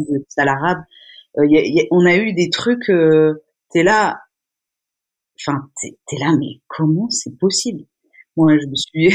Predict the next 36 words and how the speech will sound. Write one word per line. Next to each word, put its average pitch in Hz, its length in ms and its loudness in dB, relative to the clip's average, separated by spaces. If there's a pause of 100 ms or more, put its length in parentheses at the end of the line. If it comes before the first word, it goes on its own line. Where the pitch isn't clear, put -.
(160)
<laughs> - 0 -
enfin, 277 1300 -4
je, 160 540 2
voilà, 196 280 2
j'avais 165 240 -2
des 165 120 -2
petites - 220 -10
réflexions 196 600 -4
de 180 60 -4
temps 175 200 -4
en 185 120 -6
temps, 226 180 -4
mais 170 140 -2
les 165 160 -2
gens, 262 160 -6
en 226 160 -6
fait, 240 140 -6 (100)
ils, 151 440 -6 (540)
à 170 120 -6
cette - 160 -6
époque-là, 214 580 0
dans 196 120 -2
ce - 140 -4
bled-là, 226 640 -2
tu - 140 -12
vois, 240 120 -4
les 220 140 2
gens, 247 180 0
ils 202 60 -8
savent - 160 -8 (180)
pas, - 280 -6
c'est - 180 -10
des 160 220 -10
ignorants, 202 480 -4
ils 170 260 -4
sont, - 260 -4